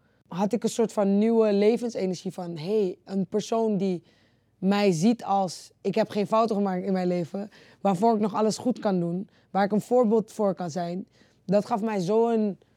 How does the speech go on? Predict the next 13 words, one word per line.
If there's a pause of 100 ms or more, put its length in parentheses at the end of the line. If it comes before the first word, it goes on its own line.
(140)
nieuwe
levensenergie
dat
ik
dacht, (960)
voor
hem
wil
ik
dit
ook
echt
doen.